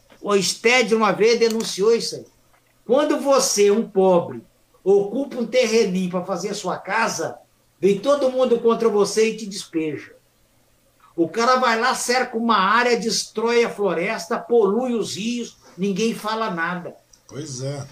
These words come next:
Speaker 2: ainda colocam placas gigantes falando que são propriedades particulares, é uma coisa.
Speaker 1: É,
Speaker 2: É,
Speaker 1: esse
Speaker 2: eu,
Speaker 1: país
Speaker 2: esse já foi matéria, isso foi matéria esses dias atrás aí de novo, cara. Não sei se foi na uol, se
Speaker 1: Não
Speaker 2: foi
Speaker 1: tem
Speaker 2: no Terra.
Speaker 1: jeito,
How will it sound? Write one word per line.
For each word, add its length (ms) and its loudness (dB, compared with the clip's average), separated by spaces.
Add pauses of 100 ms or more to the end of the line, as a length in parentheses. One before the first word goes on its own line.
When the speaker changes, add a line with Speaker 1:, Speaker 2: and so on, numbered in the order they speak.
(160)
Speaker 2:
ainda 180 -10
colocam 560 -6
placas 440 0
gigantes 560 -6
falando 220 -8
que 60 -12
são 160 -6
propriedades 440 -8
particulares, 840 -4
é 40 -14
uma 180 -14
coisa. 360 -10
Speaker 1:
É, 40 -16
Speaker 2:
É, 360 -14 (100)
Speaker 1:
esse 180 -4
Speaker 2:
eu, 80 -6
Speaker 1:
país 280 0
Speaker 2:
esse 200 -2
já 120 -4
foi 160 -6
matéria, 480 0
isso 200 -4
foi 100 -12
matéria 340 -6
esses 160 -4
dias 200 -8
atrás 440 -4
aí 140 -8
de 160 -8
novo, 320 -8
cara. 160 -16
Não 80 -16
sei 100 -12
se 100 -6
foi 120 -10
na 140 -8
uol, 340 -4
se 80 -4
Speaker 1:
Não 60 0
Speaker 2:
foi 100 -4
Speaker 1:
tem 160 2
Speaker 2:
no 60 -4
Terra. 120 -4
Speaker 1:
jeito, 360 -2